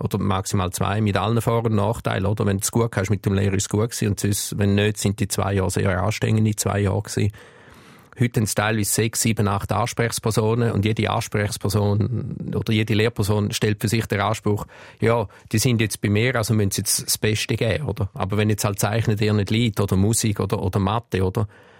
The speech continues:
Dann kannst du unter Umständen das Kind schon noch irgendwo in den Ecken drängen, wo, wo ich jetzt nicht optimal finde. Aber das ist jetzt einfach die eine Seite. Und auf die andere Seite muss ich sagen, sie kommen mehr Freiheiten über. Die Frage ist einfach, können sie umgehen mit denen? Auch Thema Eigenverantwortung, oder? Weil mehr Freiheit bedeutet auch wirklich mehr Verantwortung, oder?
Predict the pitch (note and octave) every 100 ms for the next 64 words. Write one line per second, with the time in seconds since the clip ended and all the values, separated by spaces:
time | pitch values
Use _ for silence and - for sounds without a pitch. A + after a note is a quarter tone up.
0 | _ - A2+ F#2 - _ - - - A2
1 | A#2 G#2 G#2 A2+ A2 G2+ - A2+ G2 -
2 | A2 A#2 A2 G#2+ G#2+ - D#2 B1 B1+ C2+
3 | F2+ A2 G#2+ G#2 G#2+ G#2+ G#2 G#2 G#2 G#2+
4 | G2 G2 G2+ G2+ F#2 G2+ G2+ F#2+ G#2+ G2+
5 | - G#2 G2+ - G2+ F#2 A#2 - A2 F#2+
6 | - - - - - - G2 G#2+ B2+ A2+
7 | - G#2 - G2+ G#2 C3 - A2+ - G2+
8 | G#2 - G2 A#2 A2+ A2+ G#2+ G#2 G2+ F#2+
9 | G#2 G2 G#2+ - G#2+ F#2+ - - G#2+ A2
10 | A#2 G#2+ G2 G2 B2+ A#2 B2+ - A#2 A#2
11 | B2 - G#2+ G#2 F#2 F#2 - F#2+ F2+ G#2+
12 | A2+ B2 A#2+ - A2 A#2+ A#2+ F#2+ G#2 G2+
13 | G2 F2 G#2+ A#2 G#2+ G#2 G#2+ G#2 G#2+ -
14 | A2 A2 - B2 G2+ G#2+ G2+ F2+ G#2 A2
15 | G#2+ A2 A2+ G2 G2+ G2+ G2+ F#2+ F#2 B2
16 | G#2 - A2 G#2 G#2+ G2+ G2+ G#2+ G#2+ A2
17 | G#2 G#2+ G#2+ A2